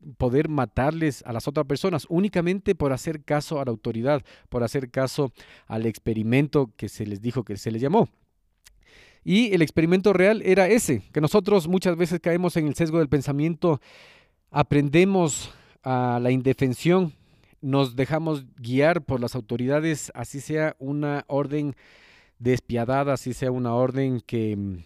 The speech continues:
no tiene ni pies ni cabeza, y eso ha pasado en muchas dictaduras. Volvemos al caso, por ejemplo, de los nazis.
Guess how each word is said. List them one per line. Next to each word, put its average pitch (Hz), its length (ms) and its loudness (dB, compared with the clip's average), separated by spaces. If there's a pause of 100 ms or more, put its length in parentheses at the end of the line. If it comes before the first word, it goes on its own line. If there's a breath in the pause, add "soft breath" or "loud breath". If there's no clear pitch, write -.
(300)
no 127 180 -2
tiene 143 360 -2
ni 120 180 -4
pies 139 300 -2
ni 151 120 -6
cabeza, 139 360 -4
y 139 100 -4
eso 151 140 -4
ha 143 40 -4
pasado 143 320 -4
en 135 100 -2
muchas 143 280 -4
dictaduras. 135 720 -2
Volvemos 131 560 0
al 110 140 -8
caso, 135 260 -2
por 117 160 -6
ejemplo, 135 380 -2
de 120 80 0
los 120 160 0
nazis. 135 440 -2